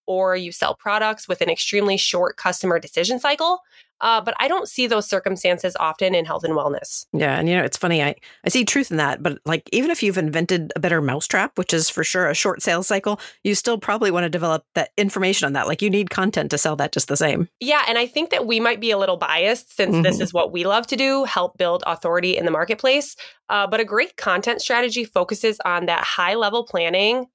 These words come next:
Speaker 1: our audience analysis, including where they get their information, and then how we're going to track the success of those efforts.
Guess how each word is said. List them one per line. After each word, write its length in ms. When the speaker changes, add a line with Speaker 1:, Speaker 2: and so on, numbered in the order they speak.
Speaker 1:
our 340
audience 360
analysis, 680
including 480
where 100
they 140
get 140
their 120
information, 640
and 160
then 160
how 320
we're 160
going 240
to 80
track 300
the 60
success 540
of 140
those 220
efforts. 560